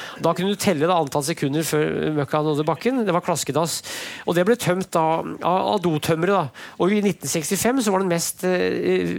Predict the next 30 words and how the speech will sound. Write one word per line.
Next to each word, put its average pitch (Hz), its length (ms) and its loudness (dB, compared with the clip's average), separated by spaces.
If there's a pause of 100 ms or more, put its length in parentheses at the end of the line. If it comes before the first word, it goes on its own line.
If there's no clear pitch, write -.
populære 160 480 2
sommerjobben 143 400 2
i 170 80 2
Oslo 165 240 -2
var 156 80 2
å 160 80 2
være 165 160 2
dotømmer, 185 400 0
for 196 140 2
da - 20 -4
begynte 156 240 -2
du 143 80 -2
klokka 165 240 0
fire, 151 320 0
fem 156 160 2
om 165 80 0
morgenen 165 320 2
og 175 80 2
var 156 160 -2
ferdig 139 160 0
klokka 156 160 -2
tolv, 254 300 0 (260)
og 190 80 2
tjente 175 340 0
dritbra. 160 460 2 (400)
Så, 196 180 2
så 180 140 0
da, 175 260 4
da 175 140 2
var 220 100 4